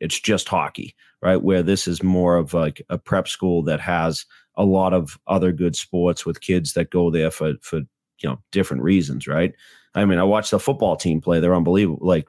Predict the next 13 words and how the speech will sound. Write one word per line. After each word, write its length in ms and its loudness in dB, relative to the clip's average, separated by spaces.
really 320 2
good 240 2
in 80 0
the 80 0
past 320 -2
few 160 -4
years, 320 0
right? 180 0
The 80 -2
baseball 460 0
team's 320 -2
really 220 0
good. 220 -2